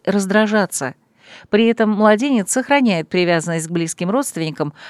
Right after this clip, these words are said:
а к незнакомым людям относится недоверчиво, иногда даже боится их. Второе полугодие грудничка особенно важно ещё и потому, что в этом возрасте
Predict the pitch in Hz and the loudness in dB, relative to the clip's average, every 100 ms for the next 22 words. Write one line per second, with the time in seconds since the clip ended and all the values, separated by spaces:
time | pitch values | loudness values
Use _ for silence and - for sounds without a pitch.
0 | - 165 - 180 160 156 - 143 226 269 | -4 -4 0 -2 -2 -4 -2 0 2 2
1 | 196 165 120 160 - 143 147 156 - 214 | 2 0 -4 -4 -4 -6 -6 -6 -2 0
2 | 220 262 208 160 - 170 170 - - 190 | 0 0 0 -2 -2 -2 -2 -10 -8 -2
3 | 175 147 147 175 226 233 233 202 180 147 | 0 0 0 0 0 -2 -2 -2 -2 -4
4 | - 147 117 - _ _ _ _ _ - | -6 -6 -8 -14 _ _ _ _ _ 2
5 | 214 226 202 185 196 190 185 175 180 202 | 4 6 6 4 2 4 2 2 0 -2
6 | 214 233 - 302 - 202 - 240 208 190 | -2 -4 0 0 2 -2 -2 -2 0 0
7 | 185 254 285 190 160 - 190 190 190 226 | 2 2 2 -4 -6 -4 -4 -4 -4 -2
8 | 262 196 185 202 185 185 269 233 170 - | -2 -4 -2 -2 -2 -4 -4 -2 -4 -4
9 | 143 | -6